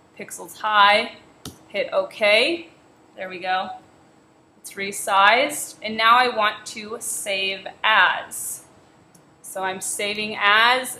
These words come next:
and I'm going to put it in the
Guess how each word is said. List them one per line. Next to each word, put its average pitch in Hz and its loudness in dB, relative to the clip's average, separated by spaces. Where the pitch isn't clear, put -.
and 208 -4
I'm 202 -8
going 202 -6
to 226 -16
put - -4
it - 0
in 214 -8
the 202 -8